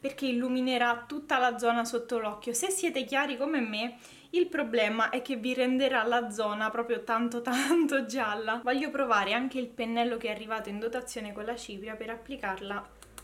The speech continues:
sul resto del viso. Ah, questo pennello è bellissimo, ragazzi.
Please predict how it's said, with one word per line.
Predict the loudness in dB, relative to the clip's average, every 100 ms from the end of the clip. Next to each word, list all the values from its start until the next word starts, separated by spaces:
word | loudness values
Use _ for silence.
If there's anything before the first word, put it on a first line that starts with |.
| -18 -12 -6
sul |
resto | -6 -6 -8 -10
del | -12 -12
viso. | -12 -14 -12 -12 -12 -16 -20 -20 -20 -20 -20 -20 -20 -20 -20 -20 -14
Ah, | -10 -8
questo | -8 -8 -6
pennello | -2 -2 0 -2
è | -4
bellissimo, | -6 -8 -10 -16 -16 -12 -8
ragazzi. | -4 -4 -4 -8 -12 -12